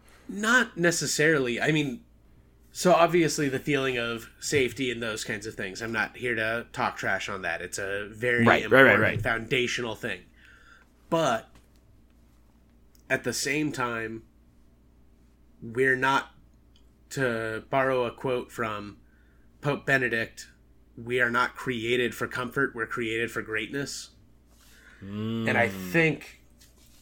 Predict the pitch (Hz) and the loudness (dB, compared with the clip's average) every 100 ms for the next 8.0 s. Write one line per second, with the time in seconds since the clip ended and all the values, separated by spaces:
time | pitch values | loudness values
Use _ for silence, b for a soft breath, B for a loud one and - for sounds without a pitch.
0 | - - 127 117 - 160 101 135 131 95 | -14 -6 -4 -4 0 0 2 2 2 2
1 | 131 120 117 120 127 123 123 120 117 - | 0 2 2 0 2 2 4 2 0 0
2 | 123 - 123 117 117 - - 113 104 107 | 0 0 -4 -4 -6 -6 -6 -6 -6 -8
3 | 92 - - b b b b b b _ | -8 -12 -18 b b b b b b _
4 | - 117 110 110 120 113 113 - - _ | -8 -4 -4 -2 2 2 0 -4 -20 _
5 | _ - - 120 123 117 113 113 113 - | _ -20 -12 -8 -6 -6 -6 -6 -8 -12
6 | - - 123 117 - - 151 160 156 156 | -10 -4 -2 -2 0 0 2 0 0 -2
7 | 139 - - 131 120 113 113 110 113 113 | -6 -10 -6 -4 -2 -4 -4 -2 -2 -4